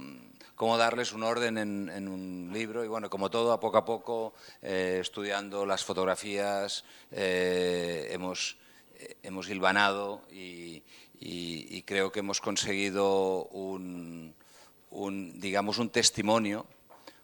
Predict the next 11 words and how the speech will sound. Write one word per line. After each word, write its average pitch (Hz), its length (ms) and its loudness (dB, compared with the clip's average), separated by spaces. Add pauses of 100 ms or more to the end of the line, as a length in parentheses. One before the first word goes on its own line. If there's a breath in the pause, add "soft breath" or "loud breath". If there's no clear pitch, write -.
(120 loud breath)
un 101 200 -6
testimonio 107 600 0
muy, 101 500 0
muy 95 600 -4
duro, 117 580 4
un 101 160 -10
testimonio 101 760 -2
al 92 80 0
mismo, 101 240 -6
muy 104 220 0
honesto 113 600 2